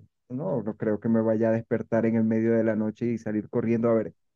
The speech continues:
yo vivo en un cuarto, tercer piso. Yo vivo en un tercer piso.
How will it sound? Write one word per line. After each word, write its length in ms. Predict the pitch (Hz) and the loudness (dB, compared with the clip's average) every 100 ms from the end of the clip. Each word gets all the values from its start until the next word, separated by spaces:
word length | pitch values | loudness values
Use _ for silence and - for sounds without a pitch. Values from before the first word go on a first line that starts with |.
| _ - | _ 0
yo 140 | 127 | 4
vivo 380 | 123 143 143 147 | 6 6 6 6
en 180 | 143 139 | 6 4
un 380 | 160 190 196 - | 2 2 0 -2
cuarto, 1000 | - 160 165 156 180 175 175 175 175 175 _ | 2 4 4 2 0 2 2 2 0 -2 _
tercer 480 | - 127 123 156 156 | 0 2 2 4 4
piso. 280 | 151 107 107 | 4 0 0
Yo 120 | 107 135 | 2 6
vivo 160 | 180 | 8
en 60 | 185 | 6
un 80 | 180 | 2
tercer 260 | 165 143 - | 0 0 0
piso. 400 | 113 - 220 | 0 2 0